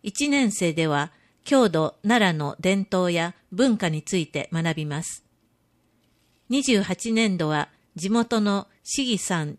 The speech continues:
長後村知事で、市議さん縁起絵巻、国宝を見学しました。二、三年生では、フィールドワークを取り入れ、体験を通して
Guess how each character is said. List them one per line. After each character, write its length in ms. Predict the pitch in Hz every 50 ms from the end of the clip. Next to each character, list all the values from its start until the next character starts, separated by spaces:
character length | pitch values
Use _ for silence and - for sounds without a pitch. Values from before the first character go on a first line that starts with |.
| _ _
長 220 | - - 247 262
後 100 | 254 254
村 300 | 247 240 - 240 226 220
知 200 | 214 - - 220
事 120 | 170 165 151
で、 240 | 151 143 - - _ _ _ _ _ _ _ _ _ _ _ _ _ _
市 220 | - - - 277 240
議 120 | 226 202
さ 240 | - - 180 165 151
ん 140 | 147 - -
縁 240 | - 214 233 233 226
起 140 | 214 220 208
絵 80 | 202
巻、 420 | 185 156 143 - - - 131 - - _ _ _ _
国 300 | - 190 175 - - 196
宝 300 | 175 180 175 170 165 - - _ _ _ _ -
を 240 | 202 208 - - _ -
見 200 | - 190 196 196
学 240 | 190 185 - -
し 140 | - - -
ま 160 | 160 151 156
し 140 | - - -
た。 160 | - 135 - - _ _ _ _ _ _ _ _ _ _ _ _ _ _ _ _ _ _ _ _ _ _ _ _ _ _ -
二、 80 | 226
三 300 | 220 - 294 277 269 269
年 220 | 269 269 262 254 240
生 260 | - 247 233 226 214
で 120 | 208 202
は、 240 | 185 156 143 156 - _ _ _ _ _ _ _
フ 60 | -
ィ 140 | 240 254 269
ー 60 | 277
ル 80 | 262 247
ド 140 | 254 247 247
ワ 160 | 247 233 208
ー 20 |
ク 160 | 175 - - 165
を 100 | 160 156
取 240 | - 160 156 165
り 80 | 156 156 151
入 40 | 147
れ、 220 | 147 135 - - _ _ _ _ _ _ _ _ _ _ _ _ _ _ _ _ _ _ _ _ _ _ _ _
体 240 | - 226 240 262 262
験 280 | - 269 254 247 240 233
を 80 | 233
通 260 | 233 - 233 214 185 175
し 140 | - -
て 320 | - - 160 156 - -